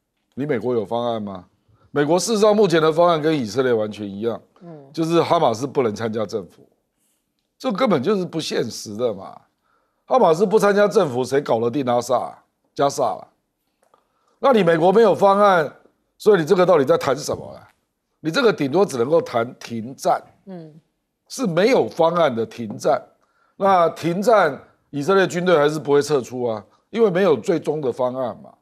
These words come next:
Speaker 1: 所以你这样怎么有谈，有谈等于没谈？所以为什么哈马斯就意兴阑珊呢？
Speaker 2: 嗯。
Speaker 1: 他就觉得你这个根本没有办法解决问题嘛。那我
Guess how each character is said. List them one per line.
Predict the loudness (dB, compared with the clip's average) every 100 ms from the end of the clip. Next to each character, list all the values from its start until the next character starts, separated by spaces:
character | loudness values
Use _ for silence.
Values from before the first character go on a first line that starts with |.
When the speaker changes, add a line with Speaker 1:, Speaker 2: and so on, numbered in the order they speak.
| _ _ _ _ _ _
Speaker 1:
所 | _ -2
以 |
你 | 0
这 | 0
样 | 0
怎 | -2 -6
么 | -6
有 | -6 -8
谈， | -10 -14 _ -20 _ _ -8
有 | -4
谈 | -2 -2
等 | -4
于 | -2
没 | -6
谈？ | -2 -2 -2 -12 _ _ _
所 | -4 0
以 | 2
为 | 0
什 | 0
么 | -2
哈 | 2
马 | 2 0
斯 | -2
就 | 0 2 0 -4
意 | -8 -10
兴 | -8 -6
阑 | -6 -8
珊 | -8 -8 -8
呢？ | -14 -18
Speaker 2:
嗯。 | -20 -20 -20 -20 _ _ _ _
Speaker 1:
他 | -8
就 | -6
觉 | -2 0
得 |
你 | 0
这 | 0 -2
个 |
根 | 0 -4
本 | -2
没 | -4
有 |
办 | -2 -2
法 |
解 | -2 -8
决 | -8
问 | -6 -8
题 | -12 -20
嘛。 | -20 -20 -20 _ _ _ _ _
那 | 0 2
我 | 4